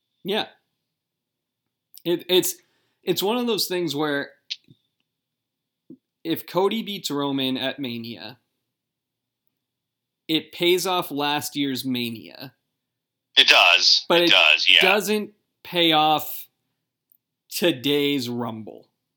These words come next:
Speaker 1: you know?
Speaker 2: Right,
Speaker 1: <laughs>
Speaker 2: right. Well, and, and I guess unless, and I don't know if he is, I mean, you know, he already works kind of a part-time schedule. Unless Roman's gonna take, like, an extended time off,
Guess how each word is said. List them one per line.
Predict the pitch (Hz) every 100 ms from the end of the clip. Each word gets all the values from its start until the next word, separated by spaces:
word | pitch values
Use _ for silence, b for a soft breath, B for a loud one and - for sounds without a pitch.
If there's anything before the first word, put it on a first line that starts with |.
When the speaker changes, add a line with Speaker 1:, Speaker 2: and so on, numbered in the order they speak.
| -
Speaker 1:
you | 139 139
know? | 131 131 143
Speaker 2:
Right, | 147 156 113 - -
Speaker 1:
<laughs> | 156
Speaker 2:
right. | 151 131 98 - - _ _ _ _
Well, | 180 196
and, | 185 -
and | 151
I | 151
guess | 165 190 - 143
unless, | 127 131 165 165 - -
and | 120
I |
don't | 131
know | 117
if | 101
he | 90 80 73
is, | 76
I | 85
mean, | 80 85
you |
know, | 82 73 76 -
he | 92
already | 98 90
works | 82 92 -
kind | - 90
of | 80
a |
part-time | - 87 - 82
schedule. | - - - - - B B B _ 113
Unless | 123 151 147
Roman's | 143 143 -
gonna | 120
take, | 101 113 104
like, | 95 95
an | 92
extended | - - 98 95 90
time | 101 95 90
off, | 85 76